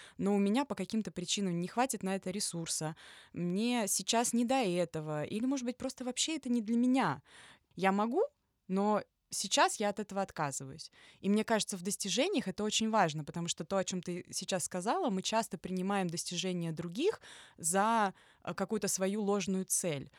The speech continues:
Просто потому, что все туда бегут, нам туда тоже надо.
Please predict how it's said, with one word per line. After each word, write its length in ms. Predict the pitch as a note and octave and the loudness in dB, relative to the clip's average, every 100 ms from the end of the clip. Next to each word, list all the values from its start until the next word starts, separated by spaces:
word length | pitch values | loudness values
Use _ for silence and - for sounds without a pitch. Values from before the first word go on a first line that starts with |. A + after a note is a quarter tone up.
| - - | -12 2
Просто 320 | B3+ D#4 A3+ | 2 2 -2
потому, 360 | - G3 F#3+ A3+ | -6 -2 -2 -2
что 160 | - | -4
все 200 | - G#3 | -2 -2
туда 220 | F#3 E3 E3 | -2 -4 -2
бегут, 400 | G#3 E4 A#4 - | 0 4 4 4
нам 300 | G3+ A#3+ D#4+ | 4 6 4
туда 340 | - A#3+ A3+ | 2 6 8
тоже 380 | - A3 A#3+ G#3+ | 8 4 4 4
надо. 420 | G3+ F#3+ D3+ C3+ | 4 4 2 -2